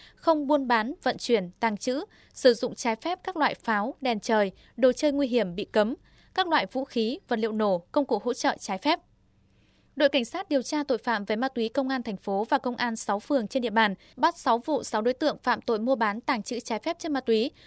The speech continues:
thu giữ mười hai phẩy ba gam heroin và ba phẩy năm gam ma túy tổng hợp cùng một số vật chứng có liên quan. Vận động bốn người nghiện ma túy cai tại gia đình.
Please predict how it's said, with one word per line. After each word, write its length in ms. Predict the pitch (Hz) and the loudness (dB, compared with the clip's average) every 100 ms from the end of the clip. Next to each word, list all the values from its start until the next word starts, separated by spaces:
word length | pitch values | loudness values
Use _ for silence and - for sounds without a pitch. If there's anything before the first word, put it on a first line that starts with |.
| - | -8
thu 120 | - 311 | -2 0
giữ 200 | 285 294 | 0 0
mười 200 | 311 233 | 0 -2
hai 220 | 262 269 | -4 -4
phẩy 180 | - 196 | -4 -2
ba 220 | 226 254 | -2 -2
gam 200 | 254 240 | -2 -2
heroin 460 | 240 233 254 240 | -2 -2 0 -2
và 160 | 208 214 | -2 -2
ba 200 | 208 269 | 0 -4
phẩy 160 | - 202 | -2 -4
năm 200 | 240 226 | -4 -2
gam 220 | 247 226 | -2 -2
ma 80 | 233 | -4
túy 180 | - | -4
tổng 160 | - 247 | -4 0
hợp 200 | 220 208 - - - | 2 0 -2 -20 -2
cùng 160 | 285 247 | -2 0
một 80 | |
số 240 | 240 220 233 | -2 -2 0
vật 200 | 285 - | 0 0
chứng 220 | 226 220 | -2 -2
có 180 | 240 208 | -2 -2
liên 140 | 269 | -2
quan. 300 | 247 254 240 220 _ _ _ _ - | 0 2 2 -2 _ _ _ _ -2
Vận 260 | 247 254 | 2 4
động 220 | 262 240 | 2 2
bốn 200 | 220 226 | 2 2
người 100 | 349 | 2
nghiện 220 | 269 233 220 | 0 0 -2
ma 100 | 254 | -2
túy 260 | 226 214 | 0 -2
cai 220 | 226 262 | -2 -4
tại 220 | 240 226 190 | -4 -4 -2
gia 140 | 226 | 2
đình. 200 | 214 196 | 4 2